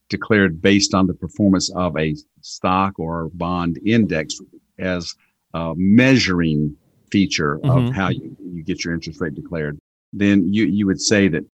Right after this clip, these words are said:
Speaker 1: those have, uh, safety and, um, the potential for growth just in terms of some interest being paid, but usually, uh, limited liquidity. Now, you know, most of the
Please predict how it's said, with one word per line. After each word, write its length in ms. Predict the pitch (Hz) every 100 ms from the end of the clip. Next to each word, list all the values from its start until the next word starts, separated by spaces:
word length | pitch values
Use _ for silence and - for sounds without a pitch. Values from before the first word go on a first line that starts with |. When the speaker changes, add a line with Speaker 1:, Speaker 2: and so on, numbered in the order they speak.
| _
Speaker 1:
those 260 | 123 120 110
have, 280 | 101 101 90 - _ _ _ 85
uh, 260 | 82 80
safety 640 | - - 117 120 135 139 147 - _ _ _ _ _ _
and, 480 | 98 98 95 98 95
um, 420 | 92 90 90 87 - 90
the 100 | 95
potential 580 | - - 113 110 123 -
for 280 | 98 90 90 - 98
growth 340 | 98 95 101 98 76
just 300 | 95 92 92
in 120 | 85
terms 360 | - 95 85 90
of 200 | 85 78 _ _ -
some 160 | 101
interest 480 | 92 78 95 98 -
being 220 | 82 73
paid, 380 | 78 69 73 107 - _ _ -
but 240 | 110 104 110 - _
usually, 580 | 131 156 147 87 71 101 - 156 - -
uh, 240 | 92 90
limited 480 | 92 110 117 101 95
liquidity. 520 | 92 92 123 90 73
Now, 240 | 85 87 82
you 160 | 95
know, 100 | 80 76 _ _ _ _ 104
most 500 | 107 110 104 - -
of 160 | 87
the 100 | 82